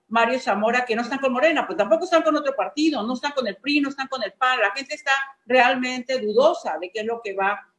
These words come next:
a definir. Entonces, yo creo que el gran reto es hacer que la gente se entusiasme. Con toda esta problemática,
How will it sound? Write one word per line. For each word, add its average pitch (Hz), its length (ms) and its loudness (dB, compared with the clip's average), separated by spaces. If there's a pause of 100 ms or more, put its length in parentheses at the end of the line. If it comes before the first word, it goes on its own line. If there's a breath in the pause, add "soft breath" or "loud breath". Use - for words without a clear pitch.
(120)
a 185 140 2
definir. 214 680 0 (200)
Entonces, 277 440 0
yo 294 160 2
creo 320 240 4
que 285 60 -2
el 233 120 0
gran 269 340 2
reto 262 380 0
es 269 240 0 (220)
hacer 269 260 0
que 269 100 0
la 233 100 2
gente 240 220 -4
se 233 120 -8
entusiasme. 185 560 -2
Con 226 260 2
toda 330 340 8
esta 277 300 -6
problemática, 277 760 0